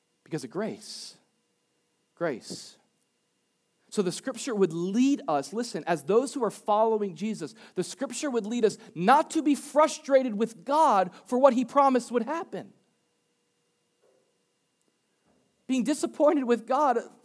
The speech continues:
for things he never said would happen. We need to, I, you know, I think of the book that, um, uh,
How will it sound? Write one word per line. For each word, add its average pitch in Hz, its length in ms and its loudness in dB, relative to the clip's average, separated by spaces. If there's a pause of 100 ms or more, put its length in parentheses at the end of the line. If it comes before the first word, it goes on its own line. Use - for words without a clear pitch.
for 233 120 -10
things 269 260 -6
he 269 100 -6
never 269 340 -2
said 277 340 -6
would 240 140 -6
happen. 294 240 -8 (240)
We 262 100 -2
need 277 200 -2
to, 240 340 -6
I, 226 80 -4
you 208 180 -6
know, 208 40 0
I 208 60 2
think 214 160 -6
of 196 100 -2
the 175 80 -4
book 196 220 -6 (460)
that, 160 200 -6
um, 151 240 -4 (1400)
uh, 123 220 -14